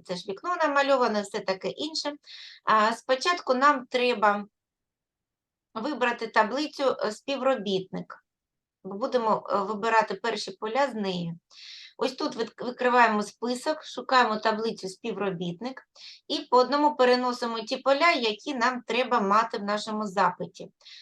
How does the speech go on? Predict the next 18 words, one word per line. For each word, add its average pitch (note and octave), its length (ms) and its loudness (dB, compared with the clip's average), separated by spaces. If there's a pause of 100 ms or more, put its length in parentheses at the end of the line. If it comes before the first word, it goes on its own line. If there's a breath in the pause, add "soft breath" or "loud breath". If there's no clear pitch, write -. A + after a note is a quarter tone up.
Тобто, A#3+ 300 -2
е, G#3+ 300 2
про C4 220 0
співробітника A#3+ 840 0
нам A3+ 220 2
треба F#3+ 420 0 (200)
перенести G#3 540 -2
прізвище, A3+ 800 -4 (440)
поставили G#3+ 460 2
на G#3 60 -4
нього G#3+ 260 -4
курсор, C#4 440 -4
натиснули A#3 520 -2
першу G3 400 -4
кнопочку A3+ 560 -6
з - 80 -14
однією G3+ 440 -4
стрілочкою. F3 880 -8